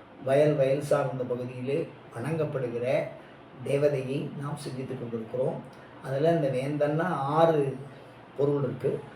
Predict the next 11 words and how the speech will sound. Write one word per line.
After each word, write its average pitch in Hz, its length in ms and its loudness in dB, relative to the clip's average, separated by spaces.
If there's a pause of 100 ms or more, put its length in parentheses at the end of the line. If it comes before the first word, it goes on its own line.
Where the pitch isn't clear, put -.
(360)
அதுல 151 240 4 (720)
ஒவ்வொரு 175 240 6 (100)
பொருளா 151 240 6 (120)
சிந்திச்சுன்னு 139 500 -4
வரோம். - 220 -6 (520)
அதுல 160 300 4 (680)
இந்த 233 240 6 (680)
பிரிவுல, 151 460 6 (540)
இந்த 151 160 2 (140)
பதிவுல, 135 440 2 (920)
அஹ், 135 420 -4